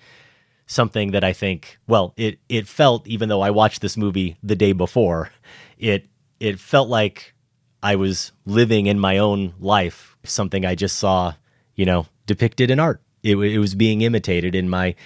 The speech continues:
in my real life. And I think that the point there, Josh, the larger point, is not that I have an anecdote to share. It's that Campion is fundamentally getting at something truthful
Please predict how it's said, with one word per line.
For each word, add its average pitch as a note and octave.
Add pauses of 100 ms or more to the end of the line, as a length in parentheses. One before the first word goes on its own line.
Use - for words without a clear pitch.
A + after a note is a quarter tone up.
(140)
in G#2
my G#2
real G2+
life. G#2+
And G#2
I G#2
think C3
that A2
the G2
point C3+
there, F2 (200)
Josh, F2
the F2+
larger G#2+
point, E2+ (380)
is F#2+
not F#2+ (640)
that F#2
I F#2+
have F#2
an F2+
anecdote F#2
to F2+
share. E2 (520)
It's G#2+
that G2 (460)
Campion G#2+
is G#2
fundamentally F#2+
getting F2
at F2
something -
truthful E2